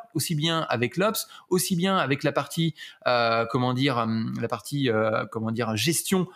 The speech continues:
euh, d'entreprise, mais probablement aussi avec la partie gestion commerciale. Ça veut dire que concrètement,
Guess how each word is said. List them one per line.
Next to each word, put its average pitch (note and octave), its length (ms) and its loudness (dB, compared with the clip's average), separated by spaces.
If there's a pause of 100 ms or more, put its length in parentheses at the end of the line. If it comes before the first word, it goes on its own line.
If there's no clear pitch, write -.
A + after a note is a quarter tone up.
(160)
euh, A#2 160 0
d'entreprise, D#3+ 560 0 (240)
mais F#3+ 200 4
probablement F#3 500 2
aussi G3+ 280 0
avec D3+ 220 0
la C#3 80 0
partie G#3 460 -2
gestion C3+ 400 0
commerciale. C#3+ 560 0
Ça - 120 -8
veut A2+ 100 -2
dire E3+ 180 -2
que C#3+ 60 -4
concrètement, D3 600 -2